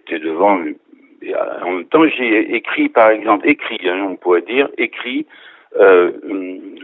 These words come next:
une pièce qui s'appelle, euh, Vercingétorix, Légende de France. Euh, et, et là, je raconte, euh, nous, notre épopée qu'on, qu'on, qu'on a perdue.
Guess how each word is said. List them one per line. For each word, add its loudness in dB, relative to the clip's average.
une -8
pièce 2
qui -16
s'appelle, 2
euh, 2
Vercingétorix, -2
Légende -4
de -12
France. 2
Euh, 6
et, 0
et 0
là, 6
je -8
raconte, 2
euh, 6
nous, 2
notre 2
épopée 2
qu'on, 0
qu'on, -8
qu'on -2
a 4
perdue. 0